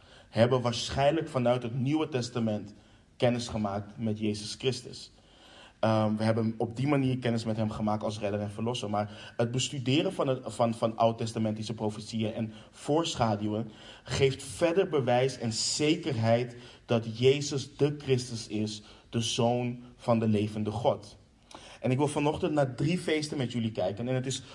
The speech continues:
prachtig om te zien hoe de Heere dit al bepaald had voor de grondlegging van de wereld.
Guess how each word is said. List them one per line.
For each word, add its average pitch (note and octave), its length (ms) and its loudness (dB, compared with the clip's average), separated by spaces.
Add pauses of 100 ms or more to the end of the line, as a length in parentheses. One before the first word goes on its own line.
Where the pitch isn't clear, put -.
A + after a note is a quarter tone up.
(160)
prachtig D#3+ 360 2
om D#3+ 120 0
te C#3+ 80 -6
zien C3+ 460 -2 (200)
hoe B2 160 -2
de A#2+ 100 2
Heere B2+ 360 4
dit B2 220 -2
al A2 420 2 (220)
bepaald B2+ 580 6
had A#2 220 0
voor C#3 380 2
de C#3 60 -4
grondlegging A2+ 560 0
van G#2+ 140 -4
de G#2+ 100 0
wereld. A#2+ 540 -4